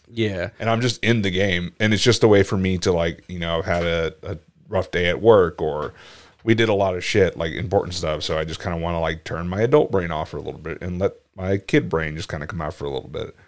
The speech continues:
Speaker 1: Yeah.
Speaker 2: And she'll get mad at me 'cause she's like, "Why are you yelling at the T V?" I'm like, "'Cause they're fucking good. Like, these kids are just all hopped up on Mountain Dew and Adderall." <laughs> It's just,
Speaker 1: I know,
Speaker 2: it's ridiculous.
Speaker 1: I know recently I, I kinda got back into, like, a little bit of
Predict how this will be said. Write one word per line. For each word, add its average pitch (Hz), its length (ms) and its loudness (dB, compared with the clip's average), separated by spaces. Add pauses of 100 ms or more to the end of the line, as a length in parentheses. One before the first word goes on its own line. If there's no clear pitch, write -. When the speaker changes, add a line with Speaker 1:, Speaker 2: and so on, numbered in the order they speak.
Speaker 1:
Yeah. 113 400 -4
Speaker 2:
And 90 400 -6 (140)
she'll 151 180 10
get 160 140 6
mad 120 160 2
at 123 60 -4
me 110 60 -6
'cause 98 120 -10
she's 101 120 -4
like, 95 120 6
"Why 104 80 2
are 175 80 4
you 202 80 2
yelling 156 240 2
at 160 80 0
the 104 80 -8
T 135 220 -4
V?" 131 160 -4
I'm 101 120 -2
like, 104 140 -2
"'Cause 110 200 -2
they're - 240 -8
fucking 139 460 0
good. 117 300 0
Like, 90 160 -8
these 95 160 -6
kids - 320 0
are 110 60 -10
just 120 320 -2 (760)
all 120 220 8
hopped 127 240 0
up 131 180 0
on 110 100 0
Mountain 117 340 2
Dew 135 180 8
and 135 120 0
Adderall." 98 600 2
<laughs> - 20 0
It's 139 120 -2
just, - 480 -2 (200)
Speaker 1:
I 131 120 4
know, 160 260 10
Speaker 2:
it's 135 80 6
ridiculous. 104 520 -4
Speaker 1:
I 139 40 4
know 185 100 6
recently 123 1000 2 (280)
I, 113 300 2
I 123 60 2
kinda 139 240 2
got 117 260 2
back 117 260 0
into, 117 380 -2
like, 104 220 -6
a 107 80 -4
little 110 260 0
bit 110 220 0
of 107 180 -4